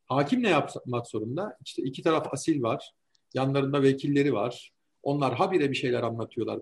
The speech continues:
Başka başka resimler çi-, çi-, çiziyorlar. O ise yani alıp buradan hakikaten gerçeği bulmaya çalışıyor. E, iki tarafında bildiği bir şeyi, yani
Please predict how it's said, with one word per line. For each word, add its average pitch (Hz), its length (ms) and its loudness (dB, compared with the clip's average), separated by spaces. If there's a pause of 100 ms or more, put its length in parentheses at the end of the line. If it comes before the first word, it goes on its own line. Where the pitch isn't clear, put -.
(100)
Başka 135 300 0
başka 120 280 -2
resimler 107 420 -6
çi-, - 320 -18
çi-, - 220 -20 (600)
çiziyorlar. 135 500 -2 (600)
O 214 160 8
ise 208 500 2
yani 135 360 -2 (160)
alıp 202 380 2 (160)
buradan 190 440 0
hakikaten 185 440 0
gerçeği 165 460 4
bulmaya 127 360 4
çalışıyor. 143 540 -2 (600)
E, 139 220 8
iki 208 240 2
tarafında 160 440 6
bildiği 165 380 2
bir 175 40 -6
şeyi, 180 420 4 (120)
yani 135 200 -2